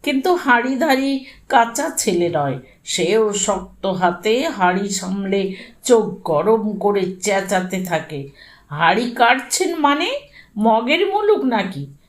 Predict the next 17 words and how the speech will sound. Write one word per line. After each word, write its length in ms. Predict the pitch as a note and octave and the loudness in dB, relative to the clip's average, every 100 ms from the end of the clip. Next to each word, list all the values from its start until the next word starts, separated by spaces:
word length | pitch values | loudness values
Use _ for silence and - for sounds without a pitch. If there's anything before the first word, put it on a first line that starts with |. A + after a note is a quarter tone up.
| _ F#3 | _ 0
জানেন, 580 | G#3+ A3+ C#4+ D#4 - - _ | 4 4 2 -2 -4 -8 _
অকারণে 680 | G3+ G#3 G3+ A3+ C4+ D4+ D#4 | 4 4 4 2 2 -2 -4
সে 200 | D#4 - | -4 0
অপমান 640 | B3+ B3 B3+ C4 B3+ B3 | 0 0 0 2 0 0
করার 440 | B3 A3+ A3 A3 G3+ | 2 4 4 0 0
জন্যে 440 | A#3 A3+ A#3 A3+ - - | 0 0 -2 -6 -10 -10
আমি 440 | - E3+ - C4+ F4 | -4 -2 0 2 2
আপনাকে 680 | D#3 F#3 F#3 A3 A#3+ B3+ | 2 -2 -2 -2 2 0
পুলিশে 600 | B3 B3+ C4 C4 B3 C4+ | 0 -4 -2 0 0 -2
দিতে 340 | B3+ C#4 - C4 | -2 -4 -2 0
পারি।" 540 | C#4 C4+ E4 A#4+ - _ _ _ _ _ - | 2 2 0 -4 -8 _ _ _ _ _ -6
"পুলিশ? 760 | A#3 A3+ D#4+ F4+ - - - - _ _ _ C4+ | -2 2 2 2 0 -6 -10 -20 _ _ _ -2
তুমি 280 | C4+ D4+ | 0 0
দেখাচ্ছ 720 | C4+ B3 B3+ F4 - - - D#4 - - | 2 0 0 -4 -6 -8 -2 0 -2 -4
আমাকে 500 | D#3+ F3 G3+ G3+ C4 | -4 0 0 0 -4
পুলিশ?" 720 | - B3 D4 E4+ C#3+ - - _ _ _ _ D#3+ C#3 | -4 -6 -2 -2 -2 -6 -10 _ _ _ _ -16 -2
"জানো, 520 | C#3+ E3+ G#3 F#3 C3+ | 0 2 2 0 -4